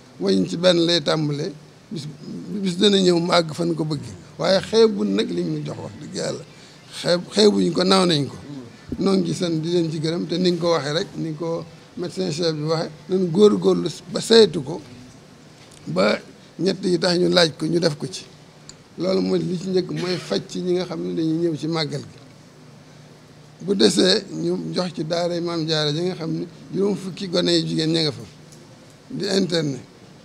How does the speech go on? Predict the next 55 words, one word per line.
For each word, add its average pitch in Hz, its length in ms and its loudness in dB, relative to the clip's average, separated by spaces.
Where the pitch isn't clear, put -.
Ba - 100 -2
ca - 100 2
des, 190 200 -2
ñu 165 160 -2
jox 180 200 -2
ko 196 160 -4
dispensaire 170 680 -4
dëkk 160 240 -4
bi, 147 80 -4
ñu 156 100 -2
di 156 120 -6
ci 139 80 -10
faj. - 160 -10
Loolu 165 200 -2
bu 156 100 -2
ñu 185 120 0
ko 190 100 0
saytoo, 170 480 -2
fukki 170 240 -6
mil 165 160 2
ak 156 100 2
ñaar, 156 320 4
ñaar 165 360 0
yi 151 280 0
ñu 175 60 4
wax, 156 200 0
bu 175 120 -8
ñu 160 80 -4
ko 160 240 -4
defee 170 280 0
nañ 180 200 4
ko 185 100 2
war 190 140 6
a 170 40 2
defee, 135 340 -6
jaar 175 220 6
ko 135 80 -12
fa 135 120 -8
ñu 143 80 -4
ko - 120 -2
war 185 120 0
a 170 100 -4
jaar, 151 200 -6
te 185 80 -6
moom 202 260 4
lañu 180 160 6
wax 156 180 2
léegi, 156 360 -2
yaakaar 170 320 -2
naa 160 180 -4
boobaa 151 360 -2
liñ 180 220 4
ci 151 80 -2
bëgg 151 260 -2
lépp, 151 140 -6